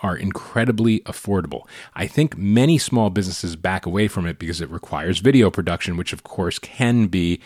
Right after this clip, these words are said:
complicated and expensive. But when you run a video ad on YouTube compared to a video ad on television, the prices are astronomically lower, and you can target very, very specific people. And in some cases, you can even target a specific channel.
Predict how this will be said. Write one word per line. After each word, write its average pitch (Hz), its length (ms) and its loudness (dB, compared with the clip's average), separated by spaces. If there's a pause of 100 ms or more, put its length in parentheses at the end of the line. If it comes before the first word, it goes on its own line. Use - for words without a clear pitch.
(140)
complicated 82 800 -4
and 82 240 -4
expensive. - 640 -2 (420)
But 151 220 6
when 110 120 4
you 101 100 4
run 127 480 6
a 101 280 2
video 117 400 6
ad 95 360 2
on 95 240 0
YouTube 120 400 6
compared 92 420 0
to 92 240 0
a 90 280 0
video 95 500 2
ad 87 220 -2
on 85 160 -2
television, 90 640 0 (320)
the 98 100 -4
prices 110 460 0
are 95 200 -2
astronomically 107 800 2
lower, 80 380 -2 (280)
and 98 200 0
you 104 200 6
can 123 420 2
target 107 580 2 (240)
very, 104 460 2
very 95 320 2
specific - 640 -2
people. 80 360 4
And 95 140 0
in 95 100 2
some 156 240 2
cases, 95 420 0
you 110 100 4
can 117 120 0
even 95 200 2
target 98 400 -2
a 101 80 0
specific - 640 -4
channel. 190 480 0